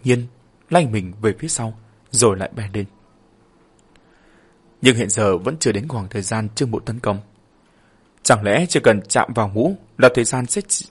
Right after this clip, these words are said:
sẽ bị rút ngắn sao? Dư Tô nhìn chiếc mũ rơm vàng liệng qua liệng lại trên không trung, thoáng nhíu mày. Sao cô lại cảm thấy tốc độ của nó nhanh hơn khi nãy vậy?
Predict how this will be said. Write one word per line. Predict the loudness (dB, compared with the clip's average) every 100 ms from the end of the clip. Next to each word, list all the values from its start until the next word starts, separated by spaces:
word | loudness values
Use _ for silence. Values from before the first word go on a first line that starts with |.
| _
sẽ | 0 2
bị | 2 0
rút | -2 -6
ngắn | -4
sao? | -2 -4 -6 _ _ _ _ _ _ _ _ _ _ _ _ _ _ _ _ _
Dư | 0 2
Tô | 6 8
nhìn | 6 2
chiếc | -4
mũ | -4 -2
rơm | -2 -2 -2
vàng | -4 -4 -10 _ _
liệng | 6 6 6
qua | -4 0
liệng | -2 -2
lại | -6 -6
trên | -8 -8
không | -6
trung, | -4 -4 -6 _ _ _ _ 2
thoáng | 2 2
nhíu | -2 -4
mày. | -4 -8 -10 _ _ _ _ _ _ _ _ _
Sao | 2 4 6
cô | 4
lại | 2 0
cảm | -6
thấy | -4 -4 -4 -6 -2
tốc | 2
độ | 2
của | 2 0
nó | -2 -6 -8 -10 -6
nhanh | -4
hơn | -4
khi | -6 -6
nãy | -6 -6
vậy? | -8